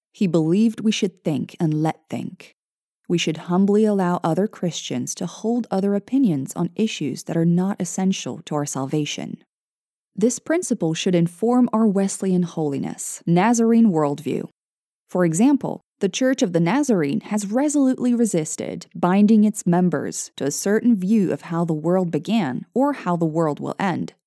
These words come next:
believing these to be in the realm of speculation and ultimately non-essential to our life in God and our quest for holiness. Ultimately, then, the Bible finds its authority in its faithful witness of Christ,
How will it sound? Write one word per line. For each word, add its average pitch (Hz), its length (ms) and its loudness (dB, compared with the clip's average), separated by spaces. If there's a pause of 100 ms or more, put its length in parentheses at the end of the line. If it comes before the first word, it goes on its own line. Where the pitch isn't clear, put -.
(120)
believing 220 540 4
these 160 360 -2
to 208 100 -2
be 208 180 0
in 214 120 4
the 226 100 2
realm 226 360 2
of 208 120 -4
speculation 156 1000 -4 (160)
and 262 220 2
ultimately 208 560 -2
non-essential 175 840 0
to - 140 -8
our 156 120 0
life 151 340 -4
in 139 120 -6
God 165 400 -6 (180)
and 143 80 -6
our 151 80 -4
quest - 420 -4
for 139 140 -8
holiness. - 720 -4 (800)
Ultimately, 233 540 2
then, 123 340 -4 (120)
the 220 100 2
Bible 277 400 0
finds 208 440 0
its - 200 -4
authority 175 680 -2
in 175 120 2
its - 180 -6
faithful 214 560 -2
witness 170 480 -4
of - 160 -10
Christ, 185 600 -8